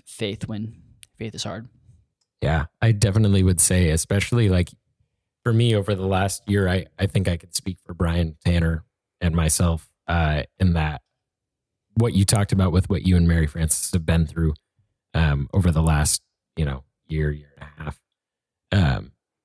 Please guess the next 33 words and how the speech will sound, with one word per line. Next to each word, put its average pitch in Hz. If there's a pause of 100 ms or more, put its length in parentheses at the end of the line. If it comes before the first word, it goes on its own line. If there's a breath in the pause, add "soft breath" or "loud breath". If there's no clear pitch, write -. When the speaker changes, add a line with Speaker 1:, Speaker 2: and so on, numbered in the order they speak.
(760)
Speaker 2:
it, 95 (260)
it 104
really 107
has 92
just -
been 90
a 104
testament 101
to 107
God's 85
faithfulness, 98 (280)
uh, 85
when 85
you 92
trust 107
in 107
him. 120 (160)
I 92
know 92
that, 90
like, 87
through 110
all 95
those 92
things, 98
it 90
was -
probably 95
really 92
easy 90
to 85
be 85
like, 76